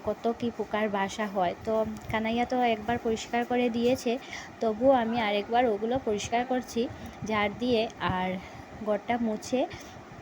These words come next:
পরিষ্কার করছি। আর খাটের নিচ, মানে খাটের নিচের তো অবস্থাই নেই। খাটের উপরে তো যেমন তেমন, কিন্তু নিচে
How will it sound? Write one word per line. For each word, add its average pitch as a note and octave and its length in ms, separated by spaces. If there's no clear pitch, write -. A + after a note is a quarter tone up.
পরিষ্কার A#3 380
করছি। A#3+ 340
আর G#3 180
খাটের A3+ 380
নিচ, A#3 260
মানে A3+ 300
খাটের A3+ 380
নিচের A#3 440
তো B3 100
অবস্থাই A3+ 580
নেই। F#3 180
খাটের A#3+ 320
উপরে B3+ 300
তো C#4 140
যেমন A#3 340
তেমন, A#3+ 340
কিন্তু A#3 260
নিচে A3 260